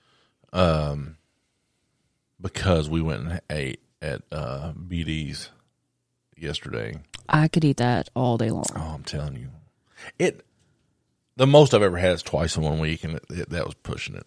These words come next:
Speaker 1: Like, once a month
Speaker 2: Mm.
Speaker 1: is a good sp-
Speaker 2: Really?
Speaker 1: It's just so heavy. Like,
Speaker 2: It's a lot of food. But I didn't eat. I just stuck to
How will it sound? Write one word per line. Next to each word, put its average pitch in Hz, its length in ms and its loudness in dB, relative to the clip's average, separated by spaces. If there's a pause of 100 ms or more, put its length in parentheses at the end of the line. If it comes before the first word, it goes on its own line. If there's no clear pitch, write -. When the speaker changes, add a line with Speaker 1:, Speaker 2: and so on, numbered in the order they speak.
Speaker 1:
Like, 85 240 -6
once 110 280 2
a 78 40 -4
month 90 240 4
Speaker 2:
Mm. 147 60 -2
Speaker 1:
is - 60 -14
a - 40 -10
good - 220 -10
sp- - 80 -20 (360)
Speaker 2:
Really? 277 440 8
Speaker 1:
It's 143 140 -2
just - 100 0
so 165 80 6
heavy. 82 480 0 (140)
Like, 87 480 -4
Speaker 2:
It's - 80 -10
a 156 60 0
lot 147 160 2
of 147 60 -2
food. 143 360 4
But - 120 6
I 190 100 10
didn't 214 200 12
eat. 175 300 8
I 156 100 8
just 156 260 6
stuck - 320 2
to 135 600 4